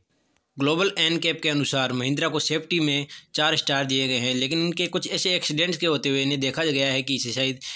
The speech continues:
एक भी स्टार नहीं देना चाहिए। दोस्तों, यह एक्सीडेंट अहमदाबाद से सूरत जाती हुई एक हाईवे पर है, जो कि एक थार जो है, ट्रक के अंदर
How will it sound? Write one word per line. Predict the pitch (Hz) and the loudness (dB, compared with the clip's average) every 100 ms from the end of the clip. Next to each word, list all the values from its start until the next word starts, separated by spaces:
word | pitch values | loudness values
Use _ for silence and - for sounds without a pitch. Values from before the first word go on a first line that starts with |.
| - - | -10 -4
एक | 160 139 | -2 0
भी | 147 | 0
स्टार | 143 135 | 0 0
नहीं | 127 123 | 0 -2
देना | 131 123 131 | 0 0 0
चाहिए। | 170 143 120 113 110 - _ _ _ - | -2 -2 0 -2 -4 -8 _ _ _ -4
दोस्तों, | 147 160 | -2 0
यह | 160 170 | 2 2
एक्सीडेंट | 170 165 160 151 151 | 0 0 0 2 2
अहमदाबाद | 156 165 165 | 2 4 2
से | 156 156 | 0 -2
सूरत | 143 151 | 0 2
जाती | 151 135 | 0 2
हुई | 147 156 | 2 2
एक | 139 | 0
हाईवे | 135 131 147 | 0 2 2
पर | 147 | 2
है, | 135 151 | 0 0
जो | 147 | -2
कि | 151 156 | 0 -2
एक | |
थार | 147 147 143 | 0 0 2
जो | 139 | 2
है, | 139 | 0
ट्रक | 156 147 131 | 0 -4 -2
के | 147 | 0
अंदर | 139 175 180 | 2 0 -2